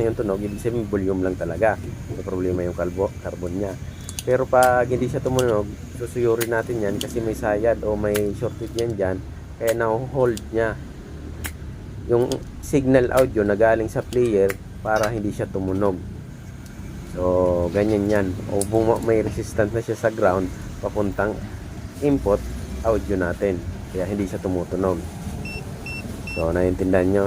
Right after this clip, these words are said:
So, baka maka-experience kayo nito, lalo lang sa mga baguhan.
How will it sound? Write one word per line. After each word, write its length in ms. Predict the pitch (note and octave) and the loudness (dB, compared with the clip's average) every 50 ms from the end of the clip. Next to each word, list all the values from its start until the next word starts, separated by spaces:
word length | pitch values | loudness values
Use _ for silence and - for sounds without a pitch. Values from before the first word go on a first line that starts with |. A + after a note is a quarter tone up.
| G2 | 0
So, 120 | - F#2 F2 | -2 -2 4
baka 280 | F#2 G2+ A2 C3+ B2+ | 4 4 6 4 2
maka-experience 640 | C3 C3 B2 G#2+ G#2+ - - - B2+ A2+ A2+ G#2+ - | 2 2 2 0 0 -4 0 2 4 4 4 2 2
kayo 160 | - A#2 A2 | 2 2 4
nito, 240 | G#2+ A2+ A#2 A#2 G2 F#2+ | 4 4 2 2 2 4
lalo 300 | G2 G2 F#2+ G2 G2 F#2+ | 4 4 4 4 2 0
lang 60 | F#2+ | 0
sa 120 | - A2+ | -2 0
mga 200 | G2+ G2 G2+ F#2+ | 0 2 2 4
baguhan. 480 | F#2 G2+ G2 G2+ A2+ G#2+ G2+ E2+ F2 F2 | 4 4 4 4 0 0 0 0 0 0